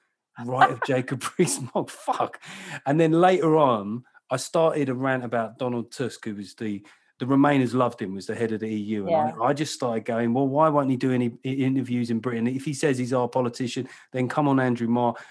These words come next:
Speaker 1: And then I said, "At the end of the day, he hasn't got the balls for it."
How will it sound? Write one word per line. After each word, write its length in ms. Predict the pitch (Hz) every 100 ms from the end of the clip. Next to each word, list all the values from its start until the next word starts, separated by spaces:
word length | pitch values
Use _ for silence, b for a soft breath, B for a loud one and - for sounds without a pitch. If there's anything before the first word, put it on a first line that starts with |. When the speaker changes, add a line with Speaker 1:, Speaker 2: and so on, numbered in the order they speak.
| B
Speaker 1:
And 140 | 123 135
then 80 | 139
I 40 |
said, 160 | 139 135
"At 40 |
the 140 | 135 170
end 100 | 151
of 80 | 135
the 80 |
day, 260 | 123 120 117 B _
he 60 | 127
hasn't 180 | 123 120
got 120 | 113
the 60 | 107
balls 340 | 117 113 101
for 180 | - 98
it." 140 | 95